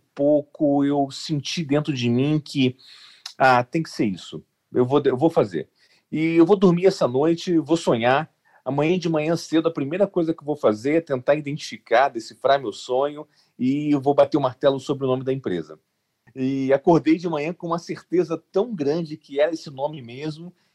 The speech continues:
e hoje eu tô muito feliz por ter feito essa escolha, porque, de fato, é, foi um atalho, é, a gente contratou dez pessoas num primeiro momento, já foi pra vinte e cinco, já foi pra quarenta e cinco,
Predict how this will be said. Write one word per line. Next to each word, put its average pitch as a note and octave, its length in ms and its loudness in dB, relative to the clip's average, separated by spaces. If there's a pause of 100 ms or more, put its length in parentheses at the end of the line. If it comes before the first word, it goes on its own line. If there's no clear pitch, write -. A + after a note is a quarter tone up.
e C3+ 160 2
hoje D#3+ 220 4
eu D#3+ 60 2
tô D#3+ 140 -4
muito D3+ 260 -4
feliz D#3 320 -2
por C3+ 160 -10
ter C3 120 -2
feito C3 260 -2
essa C3 140 -4
escolha, D3 480 0
porque, C#3+ 440 -4 (260)
de G#2+ 180 0
fato, D#3+ 560 0 (380)
é, A2+ 340 -2 (120)
foi E3+ 160 6
um F#3+ 100 0
atalho, C#3 560 0 (340)
é, G#2+ 380 0
a G#2+ 100 2
gente C3+ 320 -10 (300)
contratou C#3 680 -2
dez D#3 260 0
pessoas C#3 600 -2
num C3+ 120 -10
primeiro B2+ 340 -4
momento, B2 560 -6
já B2+ 100 0
foi C#3+ 140 -6
pra C#3+ 160 -2
vinte C3+ 200 -10
e - 40 -14
cinco, D3+ 400 -2
já C3+ 100 4
foi C#3+ 120 -2
pra - 140 -2
quarenta C#3 360 0
e - 20 2
cinco, C#3+ 560 -6